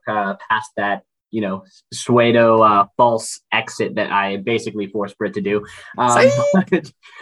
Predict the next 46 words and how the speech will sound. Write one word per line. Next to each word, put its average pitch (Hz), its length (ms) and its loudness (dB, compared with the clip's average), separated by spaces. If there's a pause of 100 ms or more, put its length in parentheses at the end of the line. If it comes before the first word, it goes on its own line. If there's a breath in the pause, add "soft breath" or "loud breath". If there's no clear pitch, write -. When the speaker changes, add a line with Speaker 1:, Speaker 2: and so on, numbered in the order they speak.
(160 loud breath)
Speaker 1:
we 135 320 2
are 120 280 2
gonna 131 180 -4
go 131 120 0
ahead 120 140 -2
and 113 80 -4
head 120 260 -10
out 113 260 -6
for 113 140 -2
today. 101 340 -8
This 107 180 -8
has 107 180 -2
been 107 240 -6
the 107 180 -6
Rookie 104 340 -6
Rundown 101 340 -4
on 101 80 -8
the 95 80 -6
D 101 140 -8
W 98 280 -6
Z 101 140 -6
Network. 95 460 -8
As 98 180 -6
always, 98 280 -6
you 95 60 -10
can 95 120 -12
find 95 180 -4
me 98 200 -4
on 98 200 -4
Twitter 98 220 -10 (120)
at 101 140 -6
Sally 95 300 -6
Gore. 92 180 -8
You 90 100 -8
can 92 140 -10
find 90 300 -12 (160)
Britt 120 400 0 (100)
on 110 200 0
Twitter 107 320 0
at 110 340 0
the 104 320 -6
F 101 240 -2
F 101 220 -2 (380)
Sandman 170 280 -4
or 117 200 -4
underscore. 151 560 -4